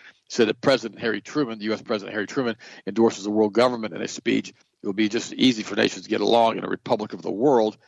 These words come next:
as it is for us to get along in the Republic of the United States." October twenty-fourth, nineteen forty-five, United Nations Charter.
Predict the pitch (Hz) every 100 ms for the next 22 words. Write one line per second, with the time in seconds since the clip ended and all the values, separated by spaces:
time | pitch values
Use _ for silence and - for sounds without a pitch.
0 | _ _ - 107 101 104 - 107 110 -
1 | 101 98 98 95 92 - 98 - 90 -
2 | 90 - - 98 - - - _ _ _
3 | _ _ _ _ _ - - 104 104 -
4 | 123 95 104 107 - 104 104 95 101 -
5 | 104 98 117 104 101 92 92 92 - -
6 | - 131 110